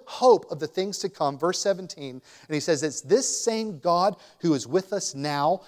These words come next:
strengthening us now, enabling us now to not only desire, but obey his word and to do the good work which he has set before us." This is Paul's way of saying that the sovereign Lord, who says to the winds of the world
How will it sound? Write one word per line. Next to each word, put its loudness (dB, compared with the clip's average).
strengthening -4
us -6
now, 0
enabling -2
us -8
now 0
to -6
not 4
only 0
desire, 0
but 2
obey 2
his -4
word 0
and -10
to -6
do -4
the -4
good -2
work -2
which -2
he -8
has -6
set -4
before -8
us." -8
This -4
is -10
Paul's 2
way -2
of -4
saying -6
that -2
the -10
sovereign 0
Lord, 0
who -6
says 2
to -10
the -10
winds -4
of -6
the -2
world 0